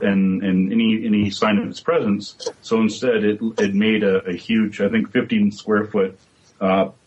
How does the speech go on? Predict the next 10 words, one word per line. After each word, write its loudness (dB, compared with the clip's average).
imprint 2
in 4
the 0
mud, 0
uh, 2
while 2
reaching 0
for -6
some -8
apples, -2